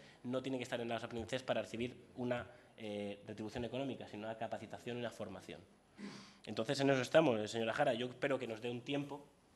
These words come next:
para diseñar esta garantía juvenil acorde a las propuestas y, sobre todo, escuchando, ¿no? Porque lo que sí, eh, los que participamos en el diseño de la garantía juvenil, cuando se nos pidió opinión,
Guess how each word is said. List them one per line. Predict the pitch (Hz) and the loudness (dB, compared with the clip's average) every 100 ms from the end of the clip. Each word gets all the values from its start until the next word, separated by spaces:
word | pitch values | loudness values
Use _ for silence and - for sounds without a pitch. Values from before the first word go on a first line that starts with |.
| - - | -20 -6
para | 113 104 | -4 -4
diseñar | 101 120 120 | -6 -6 -6
esta | 123 | -6
garantía | 117 117 117 | -6 -6 -6
juvenil | 123 123 | -4 -2
acorde | 107 - 123 120 120 117 - - - | -2 0 0 0 -4 -6 -12 -20 -6
a | 113 113 | -4 -2
las | 113 | -4
propuestas | - 113 135 - 147 - - | -8 -8 -8 -6 -8 -10 -12
y, | 113 | -6
sobre | 117 | -4
todo, | 110 143 | -2 -2
escuchando, | - 131 113 82 101 | -2 -4 -4 -4 -6
¿no? | 139 - - - | -8 -10 -20 -14
Porque | 107 - 107 | -10 -4 -2
lo | 104 | -2
que | - | -2
sí, | 107 - 151 156 - | -2 2 2 0 -2
eh, | 113 110 107 | 0 0 0
los | 104 | -2
que | - | -2
participamos | 110 110 110 113 139 151 | -2 -2 -2 2 4 4
en | |
el | 143 | 2
diseño | 131 135 | 2 2
de | |
la | 131 | 2
garantía | 120 117 123 | 2 0 -2
juvenil, | 120 117 120 127 | 0 0 0 -2
cuando | 107 98 | -4 -6
se | 101 | -8
nos | 98 | -8
pidió | 104 120 | -6 -4
opinión, | 127 127 131 | -2 -2 -2